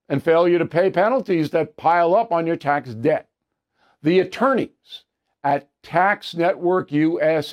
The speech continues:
A have been lifesavers for many Americans. Their team has successfully saved clients more than one billion dollars in tax debt. A billion.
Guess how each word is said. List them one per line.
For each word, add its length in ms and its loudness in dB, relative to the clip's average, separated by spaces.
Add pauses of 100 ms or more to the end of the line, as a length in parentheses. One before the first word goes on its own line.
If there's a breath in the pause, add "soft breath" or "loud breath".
A 400 -2 (460)
have 100 -8
been 160 0
lifesavers 720 0
for 140 -10
many 520 0
Americans. 680 -8 (680)
Their 380 2
team 500 -4 (240)
has 180 -2
successfully 640 -2
saved 400 0
clients 560 -4 (240 soft breath)
more 220 0
than 180 0
one 320 -2
billion 640 0
dollars 460 -2
in 120 -8
tax 380 -12
debt. 240 -6
A 60 -16
billion. 480 -2